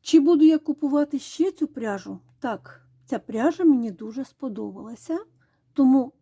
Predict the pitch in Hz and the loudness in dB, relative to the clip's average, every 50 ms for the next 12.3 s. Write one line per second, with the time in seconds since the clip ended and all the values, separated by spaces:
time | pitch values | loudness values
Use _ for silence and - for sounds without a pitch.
0 | _ - 226 202 233 220 214 190 185 214 247 285 269 - 381 403 _ _ _ _ | _ -14 -10 -8 -6 -6 -6 -6 -8 -6 -6 -4 -4 -4 -6 -6 _ _ _ _
1 | _ _ - 214 - - 226 214 190 208 202 214 240 - - 285 277 302 - _ | _ _ -18 -18 -16 -14 -16 -12 -8 -6 -6 -6 -6 -8 -6 -4 -4 -4 -6 _
2 | _ _ - - 262 269 269 _ _ _ - 247 233 214 196 185 175 - - - | _ _ -6 -4 -2 -2 -4 _ _ _ -10 -6 -6 -4 -4 -6 -8 -10 -16 -20
3 | _ _ _ _ _ _ - - 285 277 277 269 247 240 226 _ _ - 269 277 | _ _ _ _ _ _ 4 6 6 6 6 4 2 -2 -8 _ _ -2 2 2
4 | 330 370 339 - - - 269 247 233 - _ _ _ _ _ _ - 247 220 285 | 4 2 2 -2 -4 -6 -6 -6 -6 -8 _ _ _ _ _ _ -8 -2 2 2
5 | 277 220 190 208 196 190 190 214 240 285 320 349 359 370 381 381 392 _ _ _ | 2 2 0 -6 -6 -6 -4 -2 0 2 2 2 2 2 2 0 -4 _ _ _
6 | _ _ _ _ _ _ _ - 240 240 226 220 208 196 190 190 185 180 180 196 | _ _ _ _ _ _ _ -6 -4 -2 -2 -2 -2 -4 -4 -6 -8 -8 -8 -6
7 | 233 262 254 277 269 269 277 285 _ _ _ _ _ _ - 226 220 214 220 208 | -4 -2 0 2 2 2 0 -2 _ _ _ _ _ _ -10 -8 -6 -6 -6 -6
8 | 185 - - - _ _ _ _ _ _ _ _ _ _ _ _ _ _ _ _ | -6 -8 -10 -10 _ _ _ _ _ _ _ _ _ _ _ _ _ _ _ _
9 | _ _ _ _ _ _ _ _ _ _ _ _ _ _ - 294 269 - - - | _ _ _ _ _ _ _ _ _ _ _ _ _ _ -2 -2 -2 -2 -4 -6
10 | 277 254 - - 277 339 370 339 370 349 339 - 349 330 339 330 - _ _ _ | -6 -6 -4 0 0 2 2 4 2 2 2 0 0 -2 -2 -2 -6 _ _ _
11 | _ _ _ - 262 - - 285 240 - - - - _ - 226 233 262 311 339 | _ _ _ -14 -10 -6 -4 -4 -4 -4 -6 -12 -14 _ -8 -4 0 0 2 0
12 | 311 311 320 330 330 | 0 0 -2 -2 -2